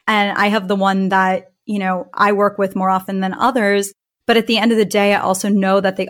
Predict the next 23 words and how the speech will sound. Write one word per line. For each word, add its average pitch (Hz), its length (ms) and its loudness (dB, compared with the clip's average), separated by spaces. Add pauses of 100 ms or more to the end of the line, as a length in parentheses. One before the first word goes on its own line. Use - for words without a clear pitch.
all 190 240 4
have 185 440 -4
totally 208 560 -2
unique 190 440 -2 (120)
aspects 185 500 -4
to 262 140 -4
them, 269 340 4 (280)
and 208 140 2
not 208 220 2
everybody's 190 420 -2
gonna 185 160 -6
resonate 180 380 -6
with - 140 -14
the 190 60 -8
same 185 300 -6
one. 226 400 2 (240)
And 226 100 0
it 220 80 -2
actually 220 320 2
might 214 240 0
change 214 520 4
as 190 120 -2
well. 233 440 0